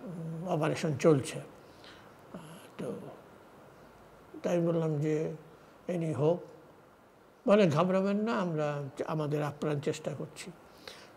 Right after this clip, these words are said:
তারপরে আমাকে, আমি তো অপেক্ষা করছি, আর hoping against hope।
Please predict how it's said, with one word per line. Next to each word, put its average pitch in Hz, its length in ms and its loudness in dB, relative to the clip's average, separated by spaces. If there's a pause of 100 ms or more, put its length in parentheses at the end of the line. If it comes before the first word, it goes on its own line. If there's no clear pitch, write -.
(220)
তারপরে 180 400 4
আমাকে, 170 520 4
আমি 165 220 0
তো 165 160 0
অপেক্ষা 160 380 -2
করছি, - 360 -4 (640)
আর 160 180 -8
hoping 156 220 2
against 160 640 6
hope। 147 160 0